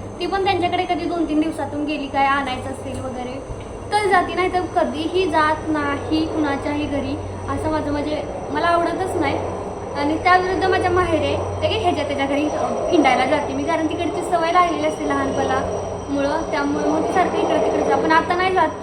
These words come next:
कारण आता लग्न झाल्याच्या नंतर ते सगळ्या सवयी थोड्याफार मोडतच जातात. जाऊ द्या. तर माझं पहा, सांगायचं म्हणणं एवढंच आहे, ज्यांना ज्यांना जाड व्हायचं आणि त्यांना,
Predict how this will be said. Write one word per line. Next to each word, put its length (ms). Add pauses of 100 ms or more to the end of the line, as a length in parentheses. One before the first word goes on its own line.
कारण 200
आता 180
लग्न 240
झाल्याच्या 340
नंतर 200
ते 180
सगळ्या 300
सवयी 300
थोड्याफार 420
मोडतच 400
जातात. 320 (1040)
जाऊ 200
द्या. 240
तर 80
माझं 280
पहा, 240
सांगायचं 500
म्हणणं 380
एवढंच 420
आहे, 100
ज्यांना 260
ज्यांना 260
जाड 240
व्हायचं 220
आणि 160
त्यांना, 340